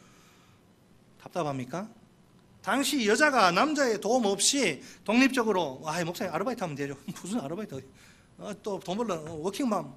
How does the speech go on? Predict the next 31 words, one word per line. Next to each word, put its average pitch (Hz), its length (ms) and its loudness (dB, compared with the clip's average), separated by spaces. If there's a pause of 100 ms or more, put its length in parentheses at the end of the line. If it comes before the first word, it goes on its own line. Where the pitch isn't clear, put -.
하면 240 220 -8
되잖아요. 147 340 -6 (160)
그런 311 160 -4
거 240 80 4
없어요, 262 280 -2
무슨. 127 280 -14 (420)
당시 233 280 -2
여자가 254 300 2
남자의 262 380 2
도움 240 240 4
없이 196 360 0 (260)
오늘날처럼 185 720 0
뭐 151 340 -12
직장 190 300 -6
취업하고 160 520 -6 (160)
독립적으로 208 480 0
생계 240 280 -4
꾸리면서 247 360 -2
살아가는 226 360 0
거 165 100 -4
불가능해요. 233 520 0
그거는 156 240 -4 (340)
할 262 160 0
수가 277 200 4
없어요. 208 300 0 (440)
그래서 277 280 6
울며 285 380 4
겨자 247 240 4
먹기 294 220 0
식으로 247 360 -2
계속 302 760 0